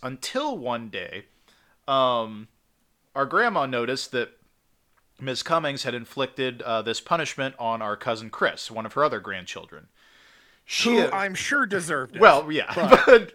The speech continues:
Speaker 1: but still, the punishment's not, that's, you, you can't do that to a
Speaker 2: <laughs> Chris
Speaker 1: kid.
Speaker 2: was a bit of a hellraiser when he was a kid, too.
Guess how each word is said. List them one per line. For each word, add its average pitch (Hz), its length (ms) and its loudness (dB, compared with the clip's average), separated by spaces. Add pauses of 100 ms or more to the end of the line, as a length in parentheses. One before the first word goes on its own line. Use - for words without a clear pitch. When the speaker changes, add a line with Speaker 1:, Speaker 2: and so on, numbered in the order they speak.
Speaker 1:
but 214 180 2
still, 139 380 4
the 147 120 -2
punishment's 165 600 -2
not, 127 280 -8 (460)
that's, 214 220 -8
you, 220 220 -10
you 240 120 -10
can't 190 240 2
do - 140 4
that - 180 0
to 233 140 0
a 190 40 -8
Speaker 2:
<laughs> - 0 -
Chris 240 220 -2
Speaker 1:
kid. 226 80 -4
Speaker 2:
was 190 140 0
a 185 40 -4
bit 175 180 -2
of 156 100 -2
a 147 80 -2
hellraiser 143 580 -2
when 135 100 -8
he 139 60 -10
was 127 120 -10
a 127 60 -8
kid, 120 320 -12
too. 110 300 -14